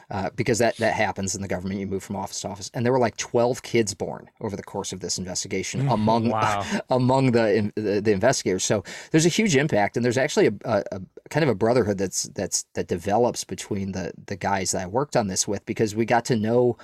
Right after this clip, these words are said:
Speaker 1: one another's families, one another's children's. And there's almost like,
Speaker 2: Mm.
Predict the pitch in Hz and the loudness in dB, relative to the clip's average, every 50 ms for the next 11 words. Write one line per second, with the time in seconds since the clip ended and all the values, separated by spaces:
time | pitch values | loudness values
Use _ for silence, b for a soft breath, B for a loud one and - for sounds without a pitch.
0 | B B B B B B B 117 117 113 110 104 107 98 104 95 - - - - | B B B B B B B 0 2 2 2 2 2 0 0 -2 -4 -4 -6 -6
1 | 95 90 87 90 85 71 87 - - 101 95 95 98 98 98 95 98 90 - - | -4 -4 -4 -6 -6 -6 -8 -8 -8 -8 -6 -6 -6 -6 -6 -6 -6 -6 -6 -4
2 | - 110 98 92 90 - 85 87 - - - - 110 104 113 117 110 135 143 151 | -4 -4 -4 -4 -4 -8 -8 -8 -8 -8 -4 -4 -2 0 0 2 2 2 0 2
3 | 160 113 107 127 117 107 98 98 | 0 0 2 2 0 0 -2 -8